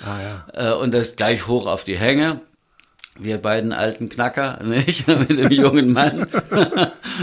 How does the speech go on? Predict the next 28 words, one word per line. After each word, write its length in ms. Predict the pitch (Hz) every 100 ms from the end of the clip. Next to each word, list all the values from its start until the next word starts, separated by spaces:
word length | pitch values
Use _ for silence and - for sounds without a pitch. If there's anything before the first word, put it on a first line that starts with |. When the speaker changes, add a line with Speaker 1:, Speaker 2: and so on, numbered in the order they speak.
| -
Speaker 2:
Äh, 260 | - 127 123
und 280 | - 156 - - -
suche 380 | - 175 240 -
da 200 | 156 151
in, 200 | 139 -
in, 240 | 131 120
in, 240 | - 120
in 240 | 117 117 113
einem, 560 | 95 120 120 113 110 95
ja, 440 | 113 120 120 127 110
so, 180 | 117 113
so 140 | 117
ein 260 | 110 110 95
Wäldchen, 720 | 107 120 143 170 - 160 165
Speaker 1:
Wäldchen, 420 | 123 123 117 - 92
Speaker 2:
äh, 160 | 117
Speaker 1:
ja. 60 | 135
Speaker 2:
suchen 340 | 143 160 156
wir 120 | 156 156
diese 320 | 151 151 151
drei 340 | 123 135 165
Elsbeeren. 720 | 160 151 151 - 135 127 123
Speaker 1:
Ja, 220 | 120 113 107
die 120 | 123
da 120 | 123
versteckt 400 | 120 - 139 -
sind. 200 | 113
Speaker 2:
<laughs> 100 | 101